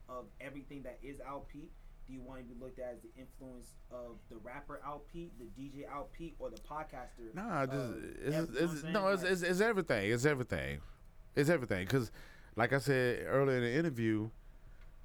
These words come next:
Speaker 2: the M C side in, like, embodies everything else that's going on.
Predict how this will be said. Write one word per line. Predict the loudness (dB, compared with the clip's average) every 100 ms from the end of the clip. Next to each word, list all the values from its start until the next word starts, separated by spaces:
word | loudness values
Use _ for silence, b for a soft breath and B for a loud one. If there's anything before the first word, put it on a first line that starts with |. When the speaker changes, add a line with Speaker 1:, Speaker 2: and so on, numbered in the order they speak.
| -16 -16 -16 -16 -10 -4
Speaker 2:
the | 2
M | 2 4
C | 4 4
side | 4 6 8 8 6 2
in, | 0 0 0
like, | 2 2 0 -16 -20 -14 0
embodies | 0 4 6 6 6 6 4 2 -4 0
everything | 2 2 2 0 2
else | 0 0
that's | 0 -2
going | -2 -4 -2
on. | -2 -2 -6